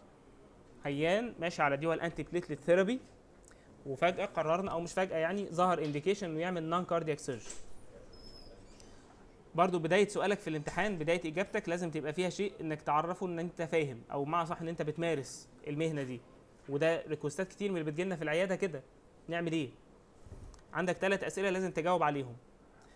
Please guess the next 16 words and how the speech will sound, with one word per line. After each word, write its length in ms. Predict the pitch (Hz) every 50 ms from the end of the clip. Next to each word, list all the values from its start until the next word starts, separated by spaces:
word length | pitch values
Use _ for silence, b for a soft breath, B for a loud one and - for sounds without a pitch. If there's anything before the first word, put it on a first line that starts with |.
| B B B B B - -
ريسك 320 | 170 202 208 - - -
اوف 180 | - 156 143 147
ستنت 240 | - 185 185 190 190
ثرومبوزز 540 | - 160 151 147 151 175 196 185 185 175
قد 200 | - 156 147 135
ايه؟ 200 | 156 151 139 120 120 - - - - - -
طب 80 | 143
هو 100 | 143 151
ده 100 | 151 160
معتمد 400 | 165 165 156 151 170 170 180 165
على 140 | 151 139 143
ايه؟ 120 | 143 147 147
معتمد 380 | 139 135 135 170 185 196 165
مبدئيا 340 | 170 165 156 175 202 226 220
على 80 | 190 202
الديوريشن. 440 | 185 208 226 240 254 226 - -